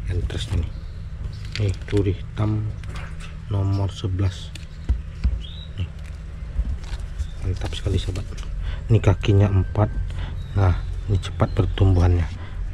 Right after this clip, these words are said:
Nih, banyak cepat tumbuh tunas-tunas baru, sobat nih. Padahal kemarin baru kita potong tiga minggu yang lalu. Nih, sudah banyak tumbuh tunas-tunas barunya nih. Nah, ini akan segera kita buka sungkupnya ini agar nanti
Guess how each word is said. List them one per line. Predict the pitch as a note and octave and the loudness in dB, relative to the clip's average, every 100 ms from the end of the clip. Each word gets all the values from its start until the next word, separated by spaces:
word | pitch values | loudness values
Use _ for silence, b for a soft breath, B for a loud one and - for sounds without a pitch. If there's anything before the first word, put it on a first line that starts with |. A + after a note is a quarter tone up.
| G2 | 2
Nih, | F2 | 4
banyak | E2+ F2+ F#2+ - - - | 6 4 4 -2 -6 -2
cepat | - - - - | 2 4 4 6
tumbuh | F#2+ F#2 F#2 | 6 6 4
tunas-tunas | F#2 F2+ - F#2 F#2 | 4 4 6 6 6
baru, | G2 F2+ F#2 | 6 6 6
sobat | F2 E2+ E2 | 4 4 2
nih. | - B B B - | 0 B B B 2
Padahal | G2 G2 | 6 6
kemarin | G2 F#2+ G2 G2+ | 8 8 8 8
baru | F#2+ F#2 | 6 4
kita | G2 G2 | 4 4
potong | - - G#2+ | 2 6 6
tiga | F#2+ F#2+ F#2 | 8 8 8
minggu | F#2 F#2 | 6 6
yang | F2+ F2 | 6 6
lalu. | F2 F2+ E2+ B B B - | 6 4 0 B B B 2
Nih, | G2+ F2+ | 2 4
sudah | G2 | 4
banyak | F2+ F#2+ G2 F#2+ | 6 8 8 6
tumbuh | F#2+ F#2 F2+ | 6 6 6
tunas-tunas | - F#2 - F#2 E2+ | 6 6 6 4 4
barunya | F#2 F2+ F2 F2 F2+ | 4 4 6 6 4
nih. | E2 - B B B B - | 2 -2 B B B B 4
Nah, | F#2+ D2+ F2 | 4 8 8
ini | G#2 G#2+ | 10 8
akan | G#2 G#2 | 6 2
segera | F#2+ - F#2+ F#2+ G2+ | 2 4 6 8 8
kita | - - F#2+ | 4 2 2
buka | F2 - - A2 A2+ - B B | 2 0 6 8 6 2 B B
sungkupnya | - G2+ F2+ G2+ G2 | 0 2 2 4 6
ini | F#2 F2 F#2 | 6 6 4
agar | F#2 G2+ | 6 8
nanti | G2+ E2+ A#2 A#2 | 6 6 4 4